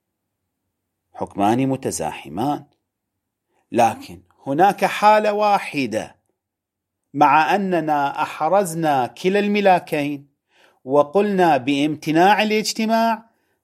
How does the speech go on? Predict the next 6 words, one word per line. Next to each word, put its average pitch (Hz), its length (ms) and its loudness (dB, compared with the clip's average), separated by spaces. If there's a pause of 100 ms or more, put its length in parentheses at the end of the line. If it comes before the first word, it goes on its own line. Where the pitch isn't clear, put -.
(120)
مع 98 300 -2
ذلك 101 520 -2
يحصل 127 420 -2
تعارض 156 680 2
بين 160 360 -2
الدليلين. 131 1160 0